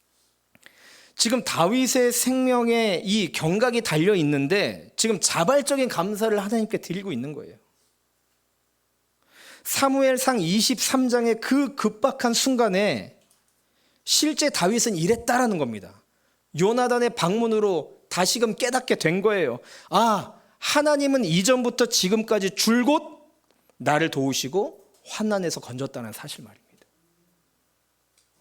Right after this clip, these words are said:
이전부터 이런 위기가 계속해서 있었지만 그때마다 하나님께서는 나를 건지시는 것을 내가 경험했기 때문에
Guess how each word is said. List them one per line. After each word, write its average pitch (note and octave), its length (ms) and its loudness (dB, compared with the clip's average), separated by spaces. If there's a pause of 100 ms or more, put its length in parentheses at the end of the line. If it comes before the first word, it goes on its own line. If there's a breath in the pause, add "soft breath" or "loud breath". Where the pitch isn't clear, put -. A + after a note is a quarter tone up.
(600 soft breath)
이전부터 B3+ 540 2
이런 A3 300 2
위기가 G3 300 0
계속해서 G3 580 0
있었지만 C#3 720 -4
그때마다 B3 580 0
하나님께서는 A3+ 800 -2
나를 F#3+ 560 0 (460 loud breath)
건지시는 A#3 640 0
것을 A#3 240 0
내가 G#3+ 180 0
경험했기 G#3+ 720 0
때문에 A2 640 -10